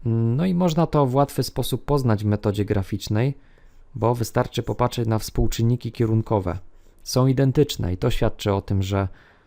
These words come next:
te proste są do siebie równoległe. Ponadto współczynniki b są liczbami różnymi. No.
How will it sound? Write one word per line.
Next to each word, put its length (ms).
te 180
proste 640
są 280
do 80
siebie 280
równoległe. 500
Ponadto 640
współczynniki 760
b 260
są 320
liczbami 580
różnymi. 640
No. 240